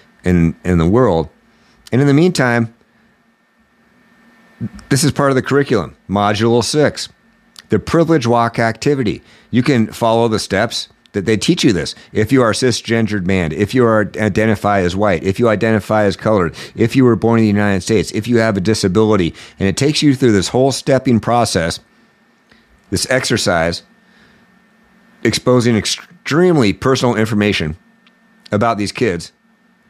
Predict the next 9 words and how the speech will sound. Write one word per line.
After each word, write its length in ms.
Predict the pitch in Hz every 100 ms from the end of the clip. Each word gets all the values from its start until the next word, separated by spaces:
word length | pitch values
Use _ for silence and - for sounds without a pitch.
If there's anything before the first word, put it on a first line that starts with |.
| _
and 100 | 101
their 80 | 107
families 560 | - 117 110 85 87 - _ _ _ _ _ _ _ _ _ _ _ _ _ _ _ _ _ _ - - _ -
that 140 | - 117
they 160 | 113
put 220 | 110 123 120
into 260 | 120 135
a 60 | 135
module 560 | 120 98 90 98 110